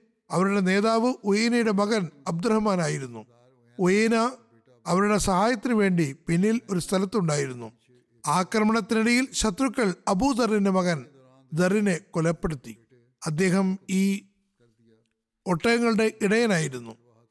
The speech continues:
അബൂസറിന്റെ ഭാര്യ ലൈലയെ ബന്ദിയാക്കി കൊണ്ടുപോവുകയും ചെയ്തു. അബൂസറിന്റെ മകന്റെ ഭാര്യയും അവിടെ ഉണ്ടായിരുന്നു.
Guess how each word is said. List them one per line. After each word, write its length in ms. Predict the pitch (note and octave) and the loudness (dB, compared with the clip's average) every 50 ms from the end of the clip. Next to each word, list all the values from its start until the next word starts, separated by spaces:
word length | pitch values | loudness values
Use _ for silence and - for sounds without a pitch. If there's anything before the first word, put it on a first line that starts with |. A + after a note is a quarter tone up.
| _ _ _ _ _ _ _ _ _ _ _ F#3+ | _ _ _ _ _ _ _ _ _ _ _ -2
അബൂസറിന്റെ 560 | F3+ E3+ B3 C4+ A#3 C4+ C4+ B3 B3 B3+ C4 | 0 2 2 2 2 0 -2 0 0 0 0
ഭാര്യ 440 | G3 G#3 G#3+ A3+ A#3 B3 B3+ B3+ B3 - - | 2 2 2 2 2 2 2 0 -2 -2 -2
ലൈലയെ 420 | G3 F#3+ G3+ A3 A#3 A#3 A#3 A3+ G#3+ - - | 0 2 2 4 4 4 2 2 0 -2 -2
ബന്ദിയാക്കി 480 | F3 F3+ F#3 G3 A#3+ A#3+ A3 G3+ F3 | -2 0 0 2 2 2 2 0 -2
കൊണ്ടുപോവുകയും 580 | E3+ F#3 G3+ F3+ F3 E3+ E3+ E3 D#3+ D#3+ D3+ C#3 | -2 -2 -2 0 2 2 2 2 0 0 -2 -4
ചെയ്തു. 320 | C#3 C3 B2 A#2 A#2 A2+ - - _ _ _ _ _ _ A#2 A2 - | -6 -8 -8 -8 -8 -10 -12 -16 _ _ _ _ _ _ _ _ -2
അബൂസറിന്റെ 540 | F3+ F#3 G3+ A#3 A3+ A#3 B3 A#3+ A#3 A#3+ B3 | 0 2 2 2 2 2 0 0 0 0 0
മകന്റെ 440 | A3 A3 A3 G#3 B3+ C4 B3+ D4 | 0 0 0 0 0 0 0 0
ഭാര്യയും 440 | C#4 B3+ A#3 A#3 A#3+ C4 C4 B3+ B3+ - - | 2 2 2 2 2 2 0 0 -2 -2 -2
അവിടെ 180 | G#3+ G#3 G#3+ | 0 2 2
ഉണ്ടായിരുന്നു. 580 | G3+ F#3+ F3+ G3 G3+ G#3 G3+ G#3 G3+ G#3 A#3 A#3+ | 2 2 2 2 2 2 2 0 0 -2 -4 -6